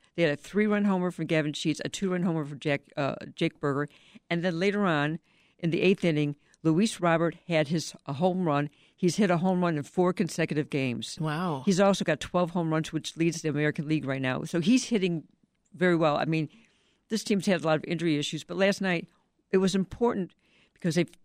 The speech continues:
Speaker 1: they struggled a lot this season. But they're
Speaker 2: Yeah.
Speaker 1: To beat Cleveland in their division,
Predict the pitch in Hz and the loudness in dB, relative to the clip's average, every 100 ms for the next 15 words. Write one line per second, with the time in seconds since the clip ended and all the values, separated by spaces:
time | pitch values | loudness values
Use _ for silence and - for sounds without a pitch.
0 | - 175 - 196 190 185 156 147 135 135 | -2 -2 0 0 2 0 0 2 2 0
1 | - 147 - 143 123 120 120 _ - - | -4 -8 -6 -6 -6 -8 -10 _ -20 -20
2 | _ 175 170 165 151 - 165 135 - - | _ -4 2 2 0 -6 -8 -8 -16 -16
3 | - 165 - 208 - - 202 170 165 - | -4 -4 0 0 0 2 2 4 0 0
4 | 185 175 180 151 151 165 160 147 127 | 0 4 2 2 -2 0 0 -2 -6